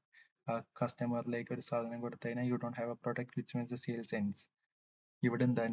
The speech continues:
No end. ആർ എൻ ഡി മുതല്, ആർ എൻ ഡി,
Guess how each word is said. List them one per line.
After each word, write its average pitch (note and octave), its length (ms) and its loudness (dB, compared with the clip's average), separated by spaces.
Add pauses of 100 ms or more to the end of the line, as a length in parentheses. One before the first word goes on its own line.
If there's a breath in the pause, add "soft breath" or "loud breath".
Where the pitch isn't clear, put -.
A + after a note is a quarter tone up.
No A2+ 60 4 (160)
end. G2+ 140 6 (680)
ആർ A2+ 300 4
എൻ A#2+ 160 0
ഡി A#2 60 2 (100)
മുതല്, A#2 280 0 (1500)
ആർ A2 160 0
എൻ A2 100 -6 (100)
ഡി, G#2+ 80 -2